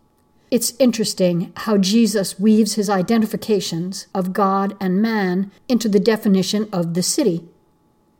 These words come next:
Smyrna is a derivative of myrrh,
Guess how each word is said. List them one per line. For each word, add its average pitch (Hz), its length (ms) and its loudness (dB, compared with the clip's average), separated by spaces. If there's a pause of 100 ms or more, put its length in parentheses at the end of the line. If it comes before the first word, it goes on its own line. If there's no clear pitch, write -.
(140)
Smyrna 202 680 2 (120)
is 220 160 2
a 220 40 8
derivative 208 720 2
of 196 200 0
myrrh, 190 540 4